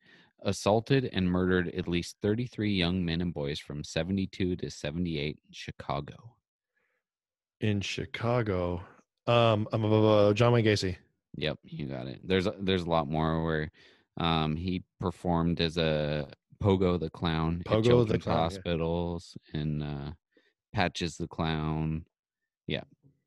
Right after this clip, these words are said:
Speaker 2: Yeah.
Speaker 1: Um, let's go, let's go to this other one here. Where am I? This is, this is horror movies.
Speaker 2: Oh, yeah.
Speaker 1: What is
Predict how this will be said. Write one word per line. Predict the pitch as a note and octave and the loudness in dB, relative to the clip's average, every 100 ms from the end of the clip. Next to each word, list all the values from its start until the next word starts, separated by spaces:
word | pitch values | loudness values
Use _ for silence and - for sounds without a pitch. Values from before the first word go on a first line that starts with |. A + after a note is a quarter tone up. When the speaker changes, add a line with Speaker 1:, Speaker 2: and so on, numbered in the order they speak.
| _ _ _ - | _ _ _ -2
Speaker 2:
Yeah. | G#2 G2+ | 2 2
Speaker 1:
Um, | F2+ F2 F2 F2 F2+ - _ _ _ _ - - G2 | 2 -2 -4 -6 -8 -14 _ _ _ _ -20 -12 -4
let's | G2 - | -4 -2
go, | A2+ G#2+ G#2 - | -2 0 0 -2
let's | G2 - | -6 -2
go | G2+ | -2
to | F#2+ | 0
this | D#2+ D#2 - D#2 | -2 -6 -10 -10
other | D2+ | -8
one | C#2+ C#2 | -6 -8
here. | D#2+ C#2+ D2+ _ _ _ _ _ _ _ - | -8 -12 -12 _ _ _ _ _ _ _ -16
Where | - | -14
am | - D#2+ | -12 -14
I? | F2 _ _ _ _ _ _ _ _ _ _ _ _ _ _ _ _ - | -16 _ _ _ _ _ _ _ _ _ _ _ _ _ _ _ _ -6
This | G2+ F#2+ | -4 0
is, | G2 - | -2 -2
this | F#2+ F#2+ - | 0 0 0
is | F#2+ | -4
horror | F#2 F2 E2 | 0 0 0
movies. | D2 C2+ C2 B1 - - _ _ - - - - - | -2 -6 -6 -8 -10 -20 _ _ -20 -20 -20 -12 0
Speaker 2:
Oh, | A2+ G#2+ E2+ C#2 | 6 6 6 2
yeah. | C#2+ C2+ D#2+ D2+ C2 C3 - C3 - - - _ _ _ _ _ _ _ _ _ _ _ _ _ | -4 0 2 2 0 -2 -4 -6 -12 -20 -20 _ _ _ _ _ _ _ _ _ _ _ _ _
Speaker 1:
What | F2+ G2 | 2 4
is | A2+ A2 | 4 2